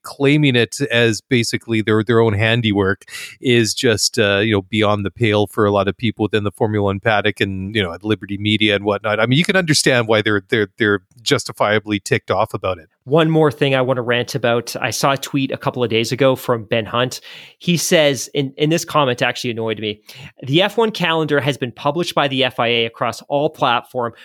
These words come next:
Speaker 2: with no heads up for the media working in it. It means that hotels are jacked up, as you will see. Consequences, people already working long hours will be priced out locally,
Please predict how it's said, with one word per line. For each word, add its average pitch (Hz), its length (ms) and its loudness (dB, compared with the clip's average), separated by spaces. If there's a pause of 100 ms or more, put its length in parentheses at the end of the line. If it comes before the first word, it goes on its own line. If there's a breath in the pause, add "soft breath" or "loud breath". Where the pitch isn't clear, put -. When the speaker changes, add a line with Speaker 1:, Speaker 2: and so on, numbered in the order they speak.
(160 loud breath)
Speaker 2:
with 175 220 2
no 190 460 2
heads 170 380 0
up 139 220 2
for 156 180 -2
the 147 120 -2
media 165 480 2
working 139 560 0
in 143 180 -4
it. 104 220 -12 (340 loud breath)
It 175 160 -4
means 190 220 0
that 170 100 2
hotels 175 640 0
are 139 100 -2
jacked 190 480 0
up, 175 160 2
as 147 160 0
you 147 80 -2
will 147 120 -4
see. 127 400 -2 (320 loud breath)
Consequences, 202 880 -2
people 170 600 0 (280 soft breath)
already 214 520 4
working 147 460 -2
long 175 320 4
hours 131 460 0 (180 soft breath)
will 131 80 -6
be 135 140 -4
priced 147 400 0
out 143 160 2
locally, 120 500 -2